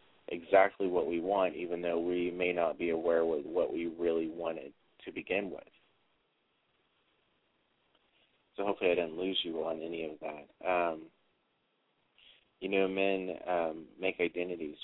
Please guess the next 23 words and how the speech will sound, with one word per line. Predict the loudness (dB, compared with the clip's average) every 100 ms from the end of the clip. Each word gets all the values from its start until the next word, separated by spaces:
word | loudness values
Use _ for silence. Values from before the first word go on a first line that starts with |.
| -6
for | -6
themselves, | -6 -8 -4 -4 -6 -12 _ _ -14 -8
um, | -6 -8 -12 -20 _ _ _ _ _ _ _ 0
whether | 6 8 8 6
it's | 4 -4 -6 2
based | 2 2
on | 0 2
their | 0 0
families | -2 0 -2 -4 -6 -2
or | 2 4 6 6 6 4 4
whether | 6 8 8 6 4
it's | 4 2 2 -2 -20 -2
based | 0 0 -2 -4
on | 0 2 0 -6 -10 -2
where | 6 8
they're | 8 6
working. | 6 4 0 -14 -16 -20 _ _ _ _ _ _ _ _ -2
Some | 0 2
people | 2 6 6 4 0 -12 _ -4
are | 2 2 6
doctors | 6 6 6 0 2 0
and | -4 -2
lawyers | -2 -2 -2 -2 -4